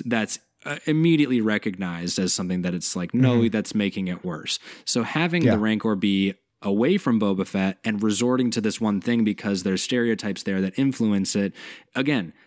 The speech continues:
Speaker 1: super parallel to Boba Fett's character, where without those, without those influences of other people, um, then he would be resorting to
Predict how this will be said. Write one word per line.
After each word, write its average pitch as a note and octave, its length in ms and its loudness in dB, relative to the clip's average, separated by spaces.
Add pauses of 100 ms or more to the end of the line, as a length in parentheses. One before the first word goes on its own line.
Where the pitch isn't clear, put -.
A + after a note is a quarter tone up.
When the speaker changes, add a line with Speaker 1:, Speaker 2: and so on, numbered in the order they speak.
Speaker 1:
super D3 340 -2
parallel G#2+ 560 0
to G#2+ 260 -2
Boba B2+ 280 0
Fett's F#2+ 220 -6
character, F2 520 -6
where F#2 220 0
without F#2+ 340 -4
those, F#2+ 440 -2 (140)
without G#2+ 360 -2
those G2+ 200 0
influences A2+ 580 0
of G2 100 -2
other F#2+ 160 0
people, F#2 600 -2 (440)
um, F#2 500 -2 (380)
then G#2 580 0
he G#2+ 220 0
would F#2+ 240 -2
be G2+ 260 4
resorting G#2 720 0
to A2 480 0